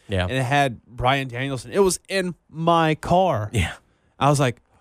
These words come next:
Speaker 2: so I said hello, and I shook his hand. I was like, "I, I have a card."
Speaker 1: You're skipping,
Speaker 2: Or,
Speaker 1: sir.
Speaker 2: or did it?
Speaker 1: Because he looked at you and he goes, "Wow, I like your shirt."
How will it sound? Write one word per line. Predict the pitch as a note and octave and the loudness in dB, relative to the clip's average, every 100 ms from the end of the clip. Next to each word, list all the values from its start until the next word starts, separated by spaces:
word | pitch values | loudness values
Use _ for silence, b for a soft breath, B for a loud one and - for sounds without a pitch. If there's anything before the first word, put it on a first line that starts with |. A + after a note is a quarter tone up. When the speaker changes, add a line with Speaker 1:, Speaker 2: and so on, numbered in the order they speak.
| b b b b b | b b b b b
Speaker 2:
so | - - | -4 0
I | D#3 | 2
said | D#3+ | 0
hello, | C#3+ D3+ D#3 D#3 D3+ D3 | 0 4 4 4 2 -2
and | G#2+ C#3 | -4 -6
I | C3 | -6
shook | B2+ D3+ | -6 -8
his | C#3 - | -8 -6
hand. | C#3+ C#3+ | -4 -2
I | |
was | C#3 | -2
like, | B2+ | -6
"I, | - - _ _ _ _ _ | -12 -18 _ _ _ _ _
I | - | -4
have | F3+ F#3 | 0 0
a | F3+ | -2
card." | - E3 D#3+ D3+ C#3+ | 0 2 4 2 -2
Speaker 1:
You're | - | -4
skipping, | C3 - - - F#2+ F2+ G2 _ _ - | -2 2 2 2 0 -2 -8 _ _ 0
Speaker 2:
Or, | C3 | 4
Speaker 1:
sir. | F#2 F2+ F#2+ _ | 4 2 -2 _
Speaker 2:
or | C3 | -4
did | C3 D#3 | 0 2
it? | - _ _ | 0 _ _
Speaker 1:
Because | - G#2+ A#2 | -2 2 4
he | A#2+ | 6
looked | C#3 F3 | 4 4
at | A2 | 0
you | A2 | 4
and | G2+ | 4
he | G2 | 4
goes, | F#2+ F#2+ - _ _ - | 4 2 -4 _ _ 2
"Wow, | D#3 A2 | 4 4
I | G2 | 4
like | A2+ A#2+ | 2 2
your | G2+ | -2
shirt." | - C#3 F#2 | 0 0 0